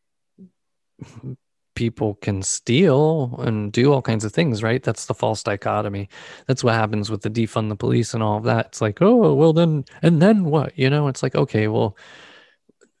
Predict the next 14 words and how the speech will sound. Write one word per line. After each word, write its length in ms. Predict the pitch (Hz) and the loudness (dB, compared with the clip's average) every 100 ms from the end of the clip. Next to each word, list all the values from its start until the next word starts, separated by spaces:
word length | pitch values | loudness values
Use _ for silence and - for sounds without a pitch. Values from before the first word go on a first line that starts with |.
| _ | _
naturally, 760 | 139 139 139 - 123 113 107 101 - | 0 2 2 2 2 4 2 0 0
we 180 | 123 117 | 0 2
all 440 | 110 107 101 - - | 2 0 -2 -6 -8
want 280 | 117 104 - | -6 -4 -8
to 80 | |
feel 220 | - 101 95 | -8 -6 -6
safe. 560 | - 98 98 - - | -6 -6 -6 -12 -12
Like 240 | 107 95 - | -10 -10 -10
the, 340 | 104 98 101 - | -8 -8 -10 -10
you 120 | 110 | -8
know, 300 | 98 92 95 _ _ - - - - | -8 -10 -14 _ _ -20 -20 -20 -10
that, 300 | 110 101 95 - | -8 -6 -8 -10
that, 60 | 101 | -8
uh, 260 | 98 98 | -8 -10